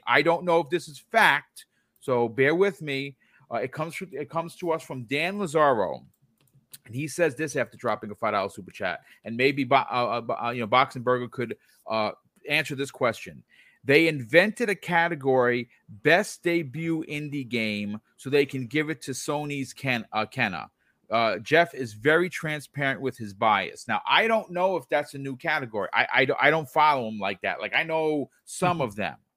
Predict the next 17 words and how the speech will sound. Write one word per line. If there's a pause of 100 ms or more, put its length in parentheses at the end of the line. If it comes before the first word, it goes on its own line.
(120)
right?
I
don't
know
all
of
them. (540)
Um, (500)
I'm
gonna
be
honest
with
you. (1500)
If
Kena
had